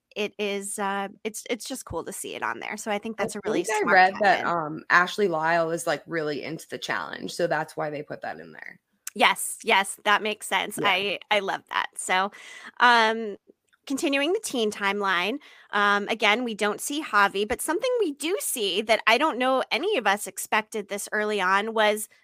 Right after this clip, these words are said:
Speaker 1: the nineteen ninety-eight timeline. Um,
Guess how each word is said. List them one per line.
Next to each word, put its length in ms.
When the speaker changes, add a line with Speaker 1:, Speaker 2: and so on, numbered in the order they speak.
Speaker 1:
the 140
nineteen 580
ninety-eight 560
timeline. 800
Um, 360